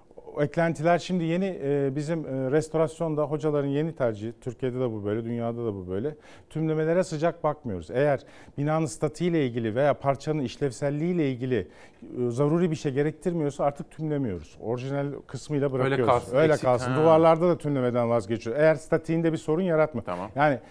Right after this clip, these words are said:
Speaker 1: eskiden biliyorsunuz beton, inşaat demiri falan da kullanılıyordu. Şimdi bunlar da kaldırılmaya başlandı. Mesela Ayasofya'da da incelediğiniz zaman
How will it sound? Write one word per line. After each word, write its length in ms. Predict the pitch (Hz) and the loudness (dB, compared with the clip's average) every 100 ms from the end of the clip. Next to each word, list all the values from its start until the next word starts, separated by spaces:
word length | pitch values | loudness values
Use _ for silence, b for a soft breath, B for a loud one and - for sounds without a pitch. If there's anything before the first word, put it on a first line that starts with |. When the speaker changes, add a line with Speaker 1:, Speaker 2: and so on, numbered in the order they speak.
| B | B
Speaker 1:
eskiden 360 | - - 170 170 | -4 -2 0 2
biliyorsunuz 360 | 170 170 170 156 | 2 0 0 2
beton, 320 | 165 165 170 | 2 4 0
inşaat 360 | 160 175 165 | 0 2 2
demiri 220 | 170 170 160 | 2 2 2
falan 280 | 170 175 | 2 2
da 60 | 160 | 2
kullanılıyordu. 720 | - 117 113 107 107 120 220 B B | -2 -2 0 0 -2 -2 -4 B B
Şimdi 180 | - 175 | -6 0
bunlar 220 | 190 196 | 4 6
da 80 | 165 | 4
kaldırılmaya 560 | 135 123 104 101 95 80 | 4 2 2 -4 -4 -4
başlandı. 500 | 80 - 82 73 - - _ B B B | -6 -6 -8 -6 -12 -18 _ B B B
Mesela 240 | 151 170 | 2 6
Ayasofya'da 600 | 160 175 190 185 180 180 180 | 8 6 2 0 2 2 2
da 80 | |
incelediğiniz 580 | 147 151 160 170 185 208 | 2 0 -2 -2 -2 -4
zaman 280 | 156 139 180 | -2 -2 -4